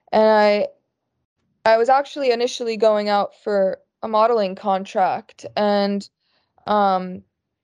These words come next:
this guy connected me with this really famous songwriter,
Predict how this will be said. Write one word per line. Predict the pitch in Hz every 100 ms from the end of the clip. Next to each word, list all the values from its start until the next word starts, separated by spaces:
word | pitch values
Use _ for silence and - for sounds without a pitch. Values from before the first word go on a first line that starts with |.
| _ _ _
this | 233 208
guy | - 226 214
connected | 214 214 208 220
me | 214 208
with | 196
this | 208 -
really | 214 208
famous | 214 202 196 196
songwriter, | 226 233 226 202 190 196 190 190